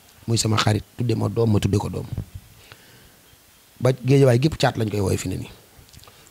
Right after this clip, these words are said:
Moo tax it ma tuddee ko doom, kooku laa mos a tuddee doom. Si xarit, maa ngi doog a tuddee Wally Seck, maa ngi doog a tuddee kenn beneen xarit boo xam ne sama nawle la, sama lépp la, muy Wally Seck.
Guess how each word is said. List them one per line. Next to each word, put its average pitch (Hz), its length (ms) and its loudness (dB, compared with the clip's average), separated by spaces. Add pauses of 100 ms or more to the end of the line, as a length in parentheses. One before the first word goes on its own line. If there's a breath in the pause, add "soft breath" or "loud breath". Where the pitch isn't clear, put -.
Moo 113 120 2
tax 120 140 2
it 143 60 0
ma 117 100 0
tuddee 147 180 0
ko 147 80 2
doom, 127 140 0
kooku 190 180 -2
laa 175 80 -2
mos 147 120 -8
a 135 40 -10
tuddee 110 180 -10
doom. 92 140 -10 (1120 loud breath)
Si - 120 -4
xarit, - 240 0 (800)
maa 117 160 -2
ngi 120 80 0
doog 147 140 -2
a 143 40 -6
tuddee 107 220 -10
Wally 98 160 -6
Seck, - 180 -10 (120)
maa 123 120 -6
ngi 131 60 -4
doog 139 140 -2
a - 40 -6
tuddee 120 240 -6
kenn 160 300 0
beneen 139 240 -4
xarit 120 220 -6
boo 113 120 -4
xam 113 100 -4
ne 107 80 -2
sama 117 200 -2
nawle 131 340 0
la, 131 100 -2 (420 loud breath)
sama 110 200 -4
lépp 113 220 0
la, 107 80 2
muy 101 140 -2
Wally 98 220 -6
Seck. - 180 -8